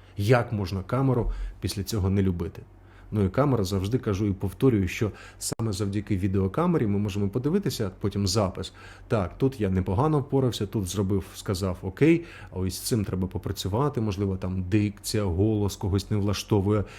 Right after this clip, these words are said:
інші моменти по, е, міміці, невербаліці і таке інше. Це завжди зростання і прогрес. Тому камеру треба любити. Тож, друзі, я впевнений, що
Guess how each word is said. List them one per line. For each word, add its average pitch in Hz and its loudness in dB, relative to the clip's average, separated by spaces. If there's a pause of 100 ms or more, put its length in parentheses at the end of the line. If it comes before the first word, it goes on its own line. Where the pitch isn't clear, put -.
(120)
інші 120 -2
моменти 101 0
по, 98 -2 (380)
е, 95 -4
міміці, 104 0
невербаліці 101 0 (120)
і 139 2
таке 131 2
інше. 104 0 (160)
Це 127 -2 (200)
завжди 95 -2
зростання 101 0
і 104 -2
прогрес. 90 -2 (260)
Тому 110 -2
камеру 127 -2
треба 104 -4 (280)
любити. 95 0 (560)
Тож, 120 2
друзі, 98 0
я 104 0
впевнений, 101 2
що 110 -8